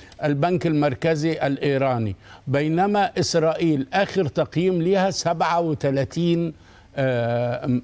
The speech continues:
مليار. آه، مركز، آه، إيران في التصنيف العسكري حسب،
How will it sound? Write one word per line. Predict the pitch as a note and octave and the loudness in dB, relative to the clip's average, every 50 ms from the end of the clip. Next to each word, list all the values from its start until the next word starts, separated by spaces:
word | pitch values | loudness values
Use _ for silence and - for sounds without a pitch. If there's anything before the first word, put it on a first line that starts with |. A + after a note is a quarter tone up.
| - - | -2 -2
مليار. | C3+ C3+ C#3 C#3 C3 C#3 C#3 B2+ A#2+ A2 G2+ - - - - - - - | 0 2 2 2 2 2 2 2 0 0 -2 -6 -16 -20 -20 -20 -20 -8
آه، | - - D#3 C#3+ C3+ C#3+ | -4 -2 0 0 0 0
مركز، | C#3+ D3 F3 G#3 A3+ F#3+ - - E3 C#3 A2+ G2 G#2+ - - - | 2 2 2 2 0 -2 0 0 0 0 0 -4 -8 -12 -6 -2
آه، | D3+ C3 B2+ B2+ B2+ B2+ C3+ - - | 0 0 2 2 0 -2 -4 -2 -2
إيران | D#3 D3 D3 D3+ D#3 D#3+ D#3 D3 C#3+ | 0 2 2 2 2 2 2 2 0
في | C3 - - E3+ E3+ - | -2 0 -2 -2 0 0
التصنيف | - - - E3+ C#3+ - - F3 G3 G#3 - - | -4 -4 -2 -4 -4 -2 -2 0 0 0 0 0
العسكري | F3 D#3+ C3+ C3 C#3+ - - - E3 D#3 C#3+ C3+ B2 - - - - - - - | 0 0 0 -2 -4 -4 -4 -2 0 0 0 0 -2 -4 -8 -12 -12 -14 -14 -14
حسب، | - - - F3 F#3+ - - E3 C#3 | -12 -6 -4 -4 -4 -2 -2 -4 -4